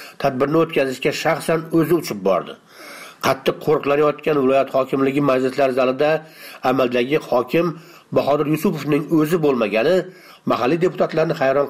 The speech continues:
qoldirmadi. Chunki uning ketishgani hamma bilgan edi.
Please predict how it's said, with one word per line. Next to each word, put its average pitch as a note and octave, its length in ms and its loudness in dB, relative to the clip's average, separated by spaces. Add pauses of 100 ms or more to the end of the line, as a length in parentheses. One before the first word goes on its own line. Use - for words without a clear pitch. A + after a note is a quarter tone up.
qoldirmadi. D3+ 500 0 (580)
Chunki - 300 0
uning C#3 240 4
ketishgani C3 540 0 (440)
hamma F3 260 2
bilgan A#2+ 340 2
edi. D#2 120 -4